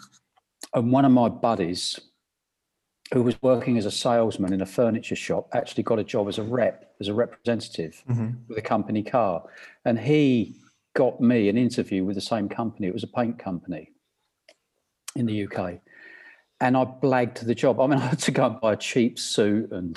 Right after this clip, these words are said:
Speaker 1: you know, like, sort of
Speaker 2: Mm-hmm.
Speaker 1: clean, tidy myself up a bit for the interview. But I managed to talk my way into the job. I don't know how that happened.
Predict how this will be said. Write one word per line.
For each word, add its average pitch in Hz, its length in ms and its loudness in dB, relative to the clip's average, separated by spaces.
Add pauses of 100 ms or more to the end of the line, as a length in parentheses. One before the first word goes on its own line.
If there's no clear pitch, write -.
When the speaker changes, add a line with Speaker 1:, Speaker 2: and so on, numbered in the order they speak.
(160)
Speaker 1:
you 131 200 2
know, 107 160 0
like, 107 260 -2
sort 147 220 -2
of 147 60 -4
Speaker 2:
Mm-hmm. 131 200 -2
Speaker 1:
clean, 123 380 -2
tidy 123 320 2
myself 104 400 -2
up 107 160 -2
a - 40 -8
bit - 280 -12 (580)
for - 160 -4
the 120 140 4
interview. 98 500 0
But 127 300 0
I 127 180 2
managed 135 380 2
to - 160 -20
talk 131 320 0
my 113 60 2
way 107 220 2
into 107 220 -4
the 104 100 -2
job. 107 220 2
I 95 60 0
don't 123 120 0
know 104 60 -2
how 101 240 0
that 95 200 0
happened. - 480 -12